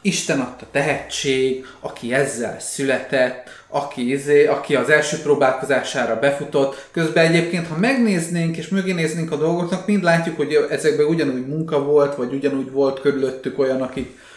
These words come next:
akik ezt előkészítették, összerakták, úgy prezentálták, stb. Tehát, hogy soha nem, soha nem egy, egy csettintésre megadott, ö, sikertörténet, vagy, vagy egy tökéletes, ö,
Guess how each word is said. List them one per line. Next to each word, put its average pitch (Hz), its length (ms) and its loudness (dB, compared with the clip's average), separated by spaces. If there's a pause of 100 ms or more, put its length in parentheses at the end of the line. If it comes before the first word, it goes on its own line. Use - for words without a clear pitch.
(120)
akik - 320 -4
ezt - 200 0
előkészítették, 139 1040 0
összerakták, 131 880 0
úgy 139 140 -2
prezentálták, 127 920 0
stb. 127 340 -6 (120)
Tehát, 139 160 2
hogy 143 340 0
soha 190 360 2
nem, 151 400 -2 (340)
soha 180 320 0
nem 160 200 2
egy, 147 460 0
egy 135 440 0 (1000)
csettintésre 143 880 0
megadott, 131 580 -2
ö, 127 400 0 (140)
sikertörténet, 123 1200 -2 (160)
vagy, 123 200 -2 (160)
vagy 127 280 -12
egy 139 200 -6
tökéletes, 127 880 -4
ö, 120 160 -8